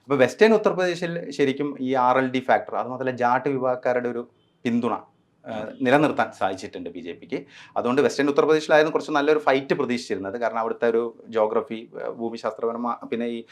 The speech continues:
Speaker 1: ഏഹ്, പോപ്പുലേഷനൊക്കെ, മുസ്ലിം പോപ്പുലേഷനൊക്കെ കുറച്ച് ഹെവി ആയുള്ള മേഖലയാണ്. പക്ഷെ അവിടെയൊക്കെ, ഏഹ്, ഈ ഒരു ആർ എൽ ഡി ബി ജെ പി സഖ്യം വർക്കൗട്ട് ആയിട്ടുണ്ടെന്നാണ് പറയുന്നത്. അപ്പൊ ഒരു എഴുപത്, എഴുപത്തിരണ്ട് സീറ്റ് വരെയാണ്, ഏഹ്,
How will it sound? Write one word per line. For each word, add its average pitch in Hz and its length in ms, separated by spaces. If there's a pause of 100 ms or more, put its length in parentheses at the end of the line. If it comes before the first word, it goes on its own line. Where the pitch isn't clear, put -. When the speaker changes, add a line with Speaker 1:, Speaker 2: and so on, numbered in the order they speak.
(220)
Speaker 1:
ഏഹ്, 113 220
പോപ്പുലേഷനൊക്കെ, 117 560
മുസ്ലിം 120 320
പോപ്പുലേഷനൊക്കെ 113 480
കുറച്ച് 110 260
ഹെവി 113 220
ആയുള്ള 113 240
മേഖലയാണ്. 92 380
പക്ഷെ - 220
അവിടെയൊക്കെ, 143 400 (480)
ഏഹ്, - 160
ഈ 131 300
ഒരു 139 80
ആർ 131 180
എൽ 139 140
ഡി 143 120
ബി 135 120
ജെ 135 120
പി 135 140
സഖ്യം 139 280
വർക്കൗട്ട് 135 340
ആയിട്ടുണ്ടെന്നാണ് 135 560
പറയുന്നത്. 123 420 (240)
അപ്പൊ 120 140
ഒരു 139 80
എഴുപത്, 147 440
എഴുപത്തിരണ്ട് 165 500
സീറ്റ് 165 280
വരെയാണ്, 170 300 (380)
ഏഹ്, 143 260